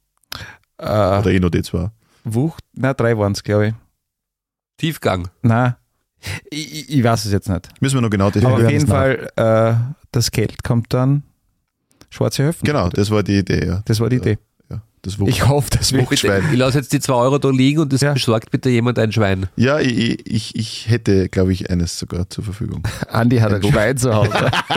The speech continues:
Speaker 4: <laughs> Andi hat ein Wuchtschwein zu Hause, das
Speaker 2: Ja.
Speaker 4: finde ich jetzt lustig. Okay, wir
Speaker 2: Gut.
Speaker 4: sind gespannt.
Speaker 2: Eine Spardose.
Speaker 4: Passt.
Speaker 2: Schweinform.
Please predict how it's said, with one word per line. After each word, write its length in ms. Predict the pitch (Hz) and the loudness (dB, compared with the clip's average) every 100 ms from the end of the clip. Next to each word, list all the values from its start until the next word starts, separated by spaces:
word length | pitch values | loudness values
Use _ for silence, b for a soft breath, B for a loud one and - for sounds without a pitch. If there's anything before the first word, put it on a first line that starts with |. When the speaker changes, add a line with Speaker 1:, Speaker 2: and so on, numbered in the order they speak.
| 156 | -4
Speaker 4:
<laughs> 380 | 131 135 - 139 | -4 -2 -2 0
Andi 280 | 147 127 135 | -2 0 0
hat 200 | 139 127 | 0 2
ein 140 | 127 | 2
Wuchtschwein 480 | 117 120 - 113 104 | 2 0 0 2 2
zu 120 | 107 104 | 4 4
Hause, 240 | 98 101 | 4 2
das 140 | 113 | 2
Speaker 2:
Ja. 80 | 104 | 2
Speaker 4:
finde 160 | 110 107 | 4 2
ich 60 | |
jetzt 80 | 98 | 4
lustig. 300 | 101 - - 135 | 0 0 -2 0
Okay, 240 | 104 104 - | 0 0 0
wir 80 | 123 | 2
Speaker 2:
Gut. 60 | |
Speaker 4:
sind 100 | 160 | 2
gespannt. 460 | 135 120 107 98 - | 2 0 2 0 0
Speaker 2:
Eine 300 | 90 92 92 - - | 0 2 0 -4 -16
Spardose. 680 | - - - - - - - _ _ _ - | -8 -6 -6 -6 -6 -8 -10 _ _ _ -2
Speaker 4:
Passt. 320 | 98 - - _ B B B B B | -2 -2 -10 _ B B B B B
Speaker 2:
Schweinform. 840 | - 190 101 104 - - 85 | -2 0 0 -2 -8 -2 -2